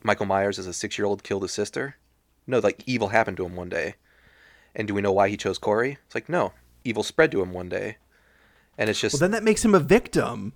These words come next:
Speaker 2: almost. 'Cause is it like, is
Speaker 1: Yeah.
Speaker 2: Michael infected with an evil? And then it's just like, you, I, I don't know. I think Mike, 'cause then you gotta look at, like, all the, oh, it's not his fault that he killed all those people. He was a victim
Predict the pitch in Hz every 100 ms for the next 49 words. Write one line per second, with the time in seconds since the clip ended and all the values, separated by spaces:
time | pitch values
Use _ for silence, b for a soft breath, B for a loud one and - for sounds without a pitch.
0 | _ _ _ _ 131 120 107 95 98 -
1 | - b b b 151 135 131 143 131 135
2 | 131 165 - 147 135 135 139 135 127 -
3 | 135 120 156 135 139 131 120 117 120 120
4 | 160 185 208 B B 135 135 131 127 123
5 | - 139 - 131 123 117 - 135 135 -
6 | 123 120 131 110 104 110 127 139 120 131
7 | 143 - B B 143 156 156 147 143 131
8 | 131 143 139 - - 131 131 - 127 117
9 | - _ 135 139 135 123 120 113 117 -
10 | b b b 175 185 165 175 147 117 165
11 | - - 104 110 120 117 107 - 113 101
12 | 101 104 - - 110 120 123 - 139 123
13 | 110 110 135 208 - 107 104 104